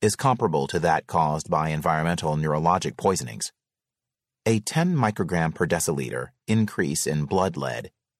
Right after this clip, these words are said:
is associated with a loss of about five I Q points. Children whose mothers smoke moderately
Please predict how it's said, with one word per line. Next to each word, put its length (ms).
is 120
associated 600
with 160
a 40
loss 420
of 100
about 380
five 340
I 120
Q 200
points. 380
Children 480
whose 280
mothers 400
smoke 340
moderately 680